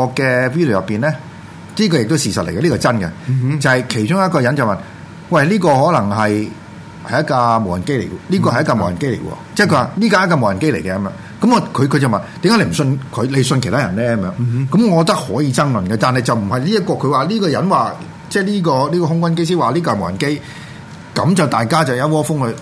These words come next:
Speaker 1: 去信晒佢。因為你要睇返入邊，無人機入邊，佢做唔做到而家呢種噉嘅，即係飛碟嘅行為咧？噉樣，係咪？
Speaker 2: 唔係，佢，佢講呢樣嘢，其實啊，台長你喺開頭都已經提咗出嚟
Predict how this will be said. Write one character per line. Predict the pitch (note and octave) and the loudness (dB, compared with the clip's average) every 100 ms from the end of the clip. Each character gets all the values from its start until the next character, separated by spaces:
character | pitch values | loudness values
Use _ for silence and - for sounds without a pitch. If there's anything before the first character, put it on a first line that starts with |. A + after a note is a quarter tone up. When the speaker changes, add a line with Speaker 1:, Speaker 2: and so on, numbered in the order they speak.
| B2+ | -4
Speaker 1:
去 | |
信 | A2+ B2 | -2 -2
晒 | A2+ A#2 | -2 -4
佢。 | G2+ F2+ G2+ | -4 -4 -2
因 | E3+ | 0
為 | F3+ | 0
你 | B2 | 0
要 | B2+ | -2
睇 | A#2 | -2
返 | D3+ | 0
入 | B2+ F#2 | 0 -2
邊， | F2+ - - - - - - | -8 -10 -16 -16 -18 -14 -6
無 | G#2+ | -4
人 | G2 | -2
機 | F3 | 0
入 | C3+ - | 0 0
邊， | G2+ F#2 F2 - - - - | -4 -4 -8 -14 -18 -18 -8
佢 | C3+ | -2
做 | A#2+ | 0
唔 | G#2+ F#2+ | 0 -2
做 | A2 | -2
到 | G#2+ | 0
而 | C3+ F#2 F2+ | -2 -2 -4
家 | D3 C#3 C#3+ | -2 0 0
呢 | |
種 | C3+ G#2 A#2 | -2 -2 -2
噉 | A2 A#2 | -2 0
嘅， | A2 G2 F2 - - | 0 0 -4 -8 -6
即 | |
係 | B2+ G2+ | -2 -2
飛 | - C3+ C3 | -2 -2 -2
碟 | G2 G2 | -4 -4
嘅 | - G2+ F2+ | -4 -2 -4
行 | F2+ D#2 C2+ | -6 -8 -6
為 | |
咧？ | F2 | -4
噉 | A2 A2+ G#2 | -2 -2 -2
樣， | F2+ E2 D#2 G2 | -2 -6 -6 -8
係 | |
咪？ | E2+ | -8
Speaker 2:
唔 | G#2+ | -6
係， | G#2 | -6
佢， | A#2+ A#2 A#2+ A#2 | -4 -2 -2 -2
佢 | A#2 | -4
講 | A#2+ A#2+ | -2 -2
呢 | C#3 | 0
樣 | B2 | -2
嘢， | G#2+ G#2 A#2 A#2+ | -4 -2 -2 -4
其 | A#2 | -6
實 | G#2+ | -8
啊， | G#2 G#2 A2+ A2+ | -6 -4 -4 -4
台 | F#2 - | -8 -6
長 | A2+ | -4
你 | A2+ G#2 G#2 - - - | -4 -6 -8 -12 -16 -6
喺 | A2+ A2 | -4 0
開 | C3 | -2
頭 | B2+ F2 | -4 -4
都 | A#2 | -4
已 | |
經 | G#2 A#2 A#2+ | -2 -4 -6
提 | E2+ | -8
咗 | E2+ G2+ | -10 -8
出 | |
嚟 | A2+ | -6